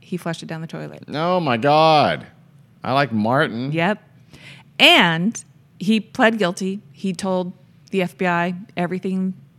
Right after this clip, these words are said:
Speaker 1: they wanted to know, you know, e-, you know, how it was done, everything that he knew. I don't know how many de-, I don't know
Speaker 2: Yeah.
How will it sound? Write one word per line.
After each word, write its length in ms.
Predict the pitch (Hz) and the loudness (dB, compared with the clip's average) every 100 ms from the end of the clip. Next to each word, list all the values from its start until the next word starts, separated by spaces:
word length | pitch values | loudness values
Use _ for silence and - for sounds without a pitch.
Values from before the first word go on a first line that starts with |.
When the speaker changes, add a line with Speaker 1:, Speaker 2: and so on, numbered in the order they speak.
| _ _ _ - | _ _ _ -2
Speaker 1:
they 100 | 190 | 0
wanted 280 | 180 175 | 0 -2
to 100 | 185 | -4
know, 320 | 190 160 170 180 - | -2 -2 -4 -8 -12
you 120 | 175 170 | -8 -6
know, 180 | 160 - | -6 -6
e-, 240 | 156 - 170 | -10 -8 -6
you 80 | |
know, 120 | 165 160 | -6 -6
how 260 | 170 170 | -2 -2
it 40 | 180 | -2
was 160 | 170 | -4
done, 420 | 170 165 170 170 - - - 202 | -2 0 0 -2 -4 -10 0 2
everything 300 | 202 180 170 | 4 2 -2
that 80 | |
he 220 | 151 226 185 | 0 2 2
knew. 320 | 139 135 175 - - - | 0 -6 -8 -12 -8 0
I 100 | 185 | 2
don't 120 | 175 | 2
know 220 | 165 160 - | 0 0 -2
how 160 | 170 | -2
many 200 | 170 156 151 | -2 -2 -2
de-, 240 | 165 156 | -4 -6
I 120 | 160 165 | -4 -4
don't 160 | 160 | -2
know 140 | 160 | -4
Speaker 2:
Yeah. 120 | 156 | -4